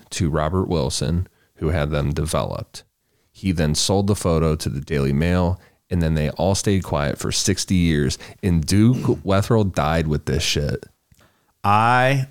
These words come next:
Speaker 2: love this. I love hoaxes.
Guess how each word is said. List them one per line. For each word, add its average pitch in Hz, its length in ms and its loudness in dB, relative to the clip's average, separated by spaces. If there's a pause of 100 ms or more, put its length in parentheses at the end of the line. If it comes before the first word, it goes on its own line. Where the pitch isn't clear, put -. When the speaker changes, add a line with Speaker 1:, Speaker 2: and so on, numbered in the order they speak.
Speaker 2:
love 90 440 2
this. 76 400 -2
I 92 220 2
love 104 420 2
hoaxes. 101 760 2